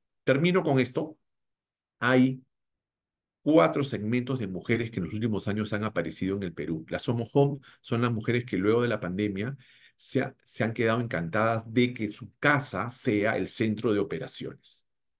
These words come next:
¿ya? Todo lo quieren hacer su casa porque han tenido una inversión en pintar, en techar, en ponerle piso, en comprar muebles, en comprar,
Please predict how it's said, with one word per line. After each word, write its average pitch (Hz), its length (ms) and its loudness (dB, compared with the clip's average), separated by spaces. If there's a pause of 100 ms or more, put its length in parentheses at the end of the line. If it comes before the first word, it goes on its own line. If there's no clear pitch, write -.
(160)
¿ya? 110 260 -4 (400)
Todo 160 260 8
lo 110 100 6
quieren 123 240 0
hacer 127 180 -2
su 127 120 -6
casa 135 280 -2
porque - 200 -8
han 107 100 -4
tenido 104 240 -2
una 113 120 -4
inversión 113 640 0
en 95 140 -6
pintar, 104 640 -2
en 92 160 -4
techar, 104 560 -2
en 87 100 -4
ponerle 85 380 -4
piso, 110 420 -2
en 95 100 -4
comprar 82 360 -4
muebles, 101 480 -2
en 85 60 -6
comprar, 87 460 -2